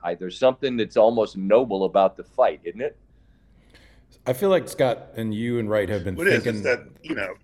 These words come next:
Speaker 2: Go ahead, Wright.
Speaker 3: No, you go.
Speaker 2: I feel like the two of you have been thinking and talking about Tiger Woods for as long as anybody I know.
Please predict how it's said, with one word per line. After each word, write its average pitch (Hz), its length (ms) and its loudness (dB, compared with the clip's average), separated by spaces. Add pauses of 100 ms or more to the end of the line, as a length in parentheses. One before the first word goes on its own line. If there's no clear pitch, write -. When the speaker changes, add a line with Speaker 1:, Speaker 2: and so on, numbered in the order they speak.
(140)
Speaker 2:
Go 110 100 -6
ahead, 92 160 -6
Wright. 80 140 -12 (2750)
Speaker 3:
No, 135 80 -2
you 117 140 -2
go. 98 160 -2 (380)
Speaker 2:
I 143 100 2
feel 185 180 2
like 143 200 4
the 123 60 0
two 139 220 -2
of 131 80 0
you 127 140 2
have 117 80 0
been 110 140 -2
thinking 117 440 -2
and 104 140 -4
talking 107 380 -2
about 98 220 -2
Tiger 98 240 -2
Woods 95 260 -6
for 107 160 -4
as 92 140 -6
long 98 280 -4
as 90 120 -8
anybody 98 400 -2
I 92 120 -2
know. 113 460 -4